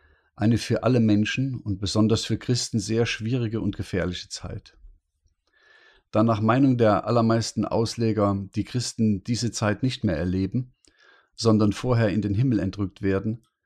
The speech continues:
muss nach ihrer Auffassung die Entrückung ganz am Anfang der Offenbarung sein,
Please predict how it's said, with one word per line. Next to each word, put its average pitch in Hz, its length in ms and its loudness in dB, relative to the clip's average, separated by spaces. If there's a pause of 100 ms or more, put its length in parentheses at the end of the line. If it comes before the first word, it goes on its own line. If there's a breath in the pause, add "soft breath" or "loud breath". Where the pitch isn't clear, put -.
(420)
muss 131 200 -2
nach - 140 2
ihrer 120 300 0
Auffassung 123 480 0
die 113 80 -2
Entrückung 117 480 0
ganz 113 260 0
am 120 300 0
Anfang 123 420 0
der 90 120 -2
Offenbarung 90 520 -4
sein, 101 460 0